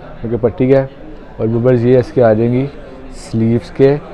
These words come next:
motifs, जैसा कि आपको picture में दिखा दूँ मैं एक बार, ताकि आपको अंदाज़ा हो जाए, सिलवाने में मुश्किल ना हो आपको। ये patch आप देख रहे हैं, ये patch यहाँ पर यूज़ होंगे, ठीक है जी।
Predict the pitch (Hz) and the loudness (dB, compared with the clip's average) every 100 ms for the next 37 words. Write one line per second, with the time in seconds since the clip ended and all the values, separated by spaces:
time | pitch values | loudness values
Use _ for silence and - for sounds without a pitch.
0 | - - 110 107 127 127 - 117 101 120 | -14 -2 0 2 2 0 0 -2 0 0
1 | 120 127 107 - 123 123 117 104 110 123 | 0 -2 -4 -2 0 0 0 0 0 -2
2 | 110 117 117 104 120 107 117 113 113 107 | 0 -2 -2 -2 -2 -2 -4 -2 0 0
3 | 110 117 117 117 113 110 113 120 117 107 | 2 2 2 2 2 2 0 0 -2 -4
4 | - 123 120 117 113 113 104 - 131 - | -2 -2 -2 -2 0 -2 -2 -4 -8 -10
5 | - - - - 120 107 110 107 120 113 | -16 -18 -20 -6 -4 0 0 0 0 0
6 | 110 131 135 135 - - - - 123 123 | 0 0 -2 -4 -10 -16 -16 -6 -2 2
7 | 113 107 - - 117 117 107 104 98 95 | 2 2 -2 -10 -2 -2 0 -2 -2 -4
8 | 92 92 95 107 123 143 135 | -8 -8 -8 -2 2 4 2